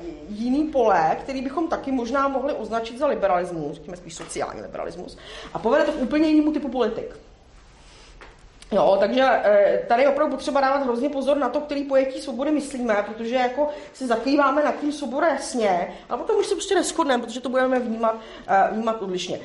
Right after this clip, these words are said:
A stejně tak rovnost, jo, to jsou hesla, že jo, velký francouzský revoluce, volnost, rovnost, bratrství, tak, eh, typicky teda původně samozřejmě byly spjatý, eh, spjatý s levicí.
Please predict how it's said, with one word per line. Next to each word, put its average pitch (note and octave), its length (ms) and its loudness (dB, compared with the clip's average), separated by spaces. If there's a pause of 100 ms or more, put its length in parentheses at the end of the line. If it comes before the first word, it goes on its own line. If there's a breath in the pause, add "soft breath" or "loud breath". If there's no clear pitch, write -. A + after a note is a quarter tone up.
(160 loud breath)
A - 60 -10
stejně C#4 240 2
tak E4 140 4
rovnost, A3 600 0
jo, F3+ 240 4
to G#3 60 -4
jsou G#3+ 160 -10
hesla, G#3 340 -4
že G#3+ 40 -2
jo, F#3+ 100 2
velký F#3 220 0
francouzský G3 500 -6
revoluce, E3+ 460 -2 (600 loud breath)
volnost, F3+ 300 -2
rovnost, F3+ 220 -2
bratrství, F3+ 500 -4 (280 loud breath)
tak, - 340 0
eh, F3+ 600 6
typicky G3 300 -8
teda F#3+ 240 2 (200)
původně F3+ 360 -4
samozřejmě F3+ 300 -6
byly F#3 160 0
spjatý, F3 520 -6
eh, E3 520 4
spjatý F3+ 460 -6
s - 80 -6
levicí. G3 420 0